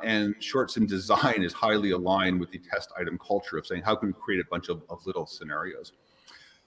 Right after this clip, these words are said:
The other thing about sims, uh, short sims in the context of assessment is the wrong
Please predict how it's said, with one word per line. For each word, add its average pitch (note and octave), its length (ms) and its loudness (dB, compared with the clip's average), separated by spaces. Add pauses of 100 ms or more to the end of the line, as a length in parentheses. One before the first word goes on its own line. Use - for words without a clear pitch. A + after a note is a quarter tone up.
(280)
The B2+ 140 6
other F#3 580 6
thing F#3 220 4
about G#2 260 4
sims, G#2 580 -4
uh, G2 360 -2
short A#2 200 -2
sims G#2 260 -2
in F#2+ 60 -2
the F#2 100 -2 (240)
context C3+ 560 -2
of E2+ 140 -4
assessment F#2+ 600 -2
is A2+ 280 0
the B2+ 100 2
wrong D3+ 240 6